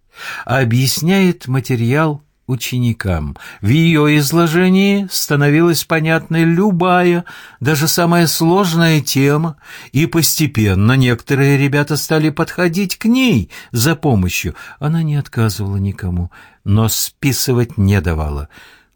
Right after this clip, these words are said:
«Лучше я тебе объясню, и ты сделаешь сам, ладно?» предлагала она. Больше всего над ней смеялись на физкультуре.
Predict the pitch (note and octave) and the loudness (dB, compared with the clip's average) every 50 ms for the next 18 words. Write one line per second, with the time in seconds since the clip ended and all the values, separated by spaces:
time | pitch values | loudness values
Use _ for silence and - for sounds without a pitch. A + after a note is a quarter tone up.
0 | _ - B2 C#3 F3 E3 - - - F2+ D#2+ D#2 D2+ - - F2 F#2+ G#2 A2+ A#2 | _ -8 -4 -2 -2 -2 -2 -2 -2 -2 -2 -4 -4 -6 -6 -4 -2 -2 -2 -2
1 | A#2 C#3+ E3+ D#3+ - - - A#3 A3 F#3 - - _ _ _ _ _ _ - G3 | -2 -4 -4 -4 -4 -2 0 0 0 0 -2 -6 _ _ _ _ _ _ -6 -6
2 | G3 - - - G#3 F#3+ E3+ D#3 D3+ F3 E3+ E3 E3 D#3+ C#3+ - - - A#2+ G2+ | -6 -6 -4 -4 -2 -2 -2 0 0 2 2 2 2 0 -2 -4 -4 -2 0 0
3 | F2 G2 B2+ F#3+ B3+ B3+ - - G2 D2+ C2+ - _ _ _ _ _ _ _ _ | 0 0 0 -2 -2 -4 -4 -6 -6 -8 -8 -10 _ _ _ _ _ _ _ _
4 | - - G2 E2 D2+ F2+ F2+ F2+ G2 G2 F#2 F#2+ F#2+ F#2+ F#2+ G#2 C#3 D#3+ D3+ - | -6 -6 -4 -4 -2 -4 -4 -2 -2 -2 -2 0 0 0 0 2 2 0 0 -4
5 | _ _ _ _ _ _ _ _ _ _ _ _ _ _ _ _ _ _ _ _ | _ _ _ _ _ _ _ _ _ _ _ _ _ _ _ _ _ _ _ _
6 | _ _ _ _ - F#2 F2+ A#2+ D3 C3+ - - C#3 A2+ - - C3+ C3 C#3+ D3 | _ _ _ _ -8 -4 0 0 0 0 0 0 -2 -2 -2 -2 -2 0 0 2
7 | C#3 C3 A#2+ G#2+ A2+ B2+ C3+ B2+ - - - A#2+ A#2+ B2 C3 C3 C3 C3 B2 - | 2 2 0 0 0 0 0 0 -2 -2 0 0 2 2 2 2 0 0 0 0
8 | - C3 A#2+ - - A#2 - - - - B2 A2 G2 - - C#3 C3 B2+ A2 G#2+ | 0 -2 -2 -2 -2 -4 -4 -4 -4 -2 -2 -2 -2 -2 -2 0 0 2 2 0
9 | F#2 D#2 C#2+ | 0 -2 -6